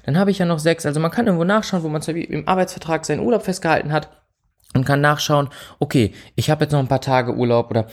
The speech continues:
darf ich mich so und so häufig krank schreiben lassen oder wann muss ich einen Attest bringen? Wie ist es eigentlich mit meinem Leasingfahrzeug oder wie ist es mit meinem Handyvertrag? Wie viel Gigabyte habe ich? Reicht mir das? Wie ist die Laufzeit? Wann kann ich verlängern? Wann kann ich kündigen?“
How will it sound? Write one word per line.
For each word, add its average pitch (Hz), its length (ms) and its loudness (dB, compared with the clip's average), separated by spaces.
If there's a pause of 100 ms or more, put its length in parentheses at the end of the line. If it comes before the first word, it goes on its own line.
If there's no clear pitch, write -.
(280)
darf 147 280 2
ich 135 100 2
mich 131 160 2
so 127 140 0
und 123 100 2
so 113 140 -2
häufig 117 260 0
krank 107 260 0
schreiben 107 300 0
lassen 104 300 0
oder 101 180 0
wann 135 140 2
muss 139 180 -2
ich 117 140 -4
einen 107 80 -4
Attest 107 340 -2
bringen? 101 320 2 (360)
Wie 139 140 2
ist 143 120 2
es 139 120 0
eigentlich 117 360 2
mit 113 120 -2
meinem 104 280 2
Leasingfahrzeug 104 800 0
oder 131 160 2
wie 151 80 2
ist 175 80 0
es 160 100 0
mit 160 100 0
meinem 127 140 2
Handyvertrag? 127 640 0
Wie 180 120 2
viel 175 120 -2
Gigabyte 127 460 0
habe 123 180 0
ich? 117 160 -4
Reicht 127 240 0
mir 131 120 0
das? 113 280 0 (240)
Wie 196 120 2
ist 196 140 -2
die 147 60 2
Laufzeit? 120 640 0
Wann 151 160 0
kann 139 180 -2
ich 131 140 -2
verlängern? 104 460 2
Wann 92 140 2
kann 117 160 0
ich 120 120 -2
kündigen?“ 117 360 2